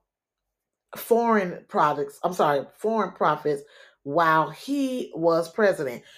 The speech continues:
Right, so basically while he was out here trying to bust it wide open, talking about, "Oh, the Bidens are in China, oh, the Bidens are making money in Japan," it was his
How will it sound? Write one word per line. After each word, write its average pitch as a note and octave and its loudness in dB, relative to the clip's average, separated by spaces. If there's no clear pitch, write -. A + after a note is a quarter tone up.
Right, F#3+ 6
so F3+ 4
basically A3 6
while F#3 2
he A3+ -8
was G#3 4
out F#3 0
here F3+ -2
trying F3+ -4
to D3+ -2
bust D3+ -2
it G#3 4
wide G3+ 2
open, D#3 -4
talking E3 -4
about, D#3+ -2
"Oh, B3+ 4
the G#3+ 6
Bidens A#3 2
are A#3+ 4
in A3+ -2
China, A3+ 0
oh, B3 8
the A#3+ 6
Bidens A#3 2
are A#3+ 6
making A#3 -2
money A#3 -2
in A3 -4
Japan," A3 -4
it C4 0
was A#3+ 4
his D#4 -2